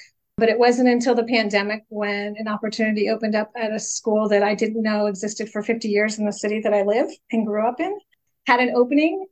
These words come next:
and, uh, I went into that school, and they are a part-time program, and it is, uh, play-based, and it was very social, emotional oriented. Through being there, I have, like, grown exponentially in how I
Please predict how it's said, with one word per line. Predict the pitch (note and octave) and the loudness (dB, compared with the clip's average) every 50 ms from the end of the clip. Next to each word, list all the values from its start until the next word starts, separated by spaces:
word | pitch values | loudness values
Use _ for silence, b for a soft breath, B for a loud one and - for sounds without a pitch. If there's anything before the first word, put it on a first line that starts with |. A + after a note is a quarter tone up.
| - | -6
and, | B3+ B3 A#3+ A#3 A#3 A#3 A3+ A3+ A3+ | -4 -2 -2 0 0 0 -2 -2 0
uh, | A3+ G#3+ G#3 G#3 G3+ | 0 0 0 -2 -4
I | A3+ A3 G#3+ | -4 -6 -6
went | G#3+ A3 A3 A3 - | -6 -6 -8 -8 -8
into | - A#3 A3+ A3+ - | -6 -6 -6 -6 -4
that | - A3 - - | -4 -4 -4 -6
school, | - - B3 C4 C4+ | -6 -4 -2 0 0
and | A#3 G#3+ G#3+ | 0 0 -2
they | G#3+ G#3+ | -2 -2
are | G#3 F#3+ A3 G#3+ G#3 G3 | -2 -4 -4 -4 -4 -4
a | |
part-time | - - - G#3 - - A#3+ A3+ A#3 A3+ | -4 -4 -4 -4 -4 -2 -2 -2 -2 -2
program, | A#3 A#3 A#3 A#3 B3+ C4+ C#4+ C#4+ C#4+ C4+ | -2 -2 -2 -2 -2 -2 0 0 -2 -2
and | A#3+ A3+ G#3 G#3 G#3 G#3 G3+ | -4 -6 -8 -8 -10 -12 -14
it | - A3+ A3+ G#3+ | -14 -8 -4 -4
is, | G#3 G#3 - - - _ _ - | -4 -4 -6 -10 -16 _ _ -6
uh, | A#3+ G#3+ G#3+ G#3 G3 | -4 -4 -2 -4 -4
play-based, | - - G#3 G3+ G3+ G3+ G#3+ C4 C4+ B3+ - - - | -2 0 0 0 0 0 -2 -4 -4 -6 -10 -10 -6
and | A3+ G#3+ G#3+ G#3 G3+ | -4 -2 -2 0 0
it | G3+ | 0
was | G3+ G3+ G3+ | -2 -2 -2
very | - G#3 G#3 G#3 G3+ G#3 G#3 | 2 2 4 4 6 4 4
social, | G3+ G3+ - A3+ G#3 G#3 G#3 - A3+ G#3+ G#3 - A3+ | 2 0 -2 -2 -2 -2 -2 -4 -6 -8 -8 -6 -4
emotional | G#3+ G3+ G#3 G3+ - G3+ G3 F#3+ F3+ | -4 -4 -4 -6 -6 -6 -6 -8 -8
oriented. | - G#3+ G#3+ A3 A3+ A#3+ B3 C4 C#4+ D#4 D4+ - _ _ - | -6 -4 -2 0 0 0 2 0 0 0 -2 -6 _ _ -2
Through | - A3+ A3 G#3+ | 0 2 4 4
being | A3+ A3+ A3 G#3+ G#3+ | 4 4 4 4 2
there, | G#3 G#3 G#3+ A3 A3+ | 2 2 2 2 2
I | G#3 G3 | 2 2
have, | F#3+ G#3 G#3 G3+ G3 F#3 F#3 | 2 2 2 2 0 -2 -2
like, | G3+ G3 F#3+ G3 | -2 -2 -2 -2
grown | - G3+ G3+ G3+ G3+ F#3+ | -4 -6 -4 -4 -4 -6
exponentially | F#3+ - - - - F#3+ F#3+ G3 G3 - - A3+ A3+ A3+ A3 G3+ | -8 -10 -10 -6 -4 -2 -2 -2 -2 -2 -2 0 2 2 2 0
in | - G#3 G3+ G3+ G3 G3 G3 G3 G3+ - b b b b _ _ _ _ _ _ _ - | 0 -2 0 0 0 -2 -2 -4 -4 -6 b b b b _ _ _ _ _ _ _ -12
how | - - - G3 G3 G3 G3 G3 F#3+ - | -8 -4 -2 2 4 4 4 4 2 0
I | G#3 G3 G3 G3 G3+ G3+ G3+ G3+ G3+ G#3 G#3+ | -2 -2 -2 -2 0 0 0 0 0 -2 -4